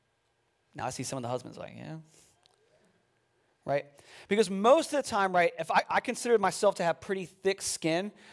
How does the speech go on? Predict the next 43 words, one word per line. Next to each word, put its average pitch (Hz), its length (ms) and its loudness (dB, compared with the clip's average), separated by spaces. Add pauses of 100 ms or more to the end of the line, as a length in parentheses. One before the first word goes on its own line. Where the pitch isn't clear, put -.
(120)
but 160 140 4
the 170 80 0
words 196 420 4
and 180 160 -6
things 185 240 0
that 156 140 -4
Jackie 156 360 -2
says 202 340 0 (400)
matter 151 320 2
a 135 60 -2
lot 131 300 -4
to - 80 -16
me. 107 260 -18 (4000)
Right? 165 200 4
People, 277 240 -4
some 392 140 0
of 330 60 2
you 339 100 2
guys, 262 260 4
even 240 160 -2
in 226 80 -2
this 196 160 0
room, 202 160 -2
have 160 100 -2
said 190 240 6
things 196 200 -2
to 185 100 -6
me 175 240 0
that 151 240 0
I 165 160 4
don't 165 360 0
particularly 151 720 -2
care 147 240 -2
for, 156 220 0
and 139 100 -2
I 135 60 -2
wouldn't 147 280 0
recommend 143 380 -2
you 135 100 -4
saying 127 280 -2
to 123 80 -8
somebody 117 400 -6
else. - 400 -10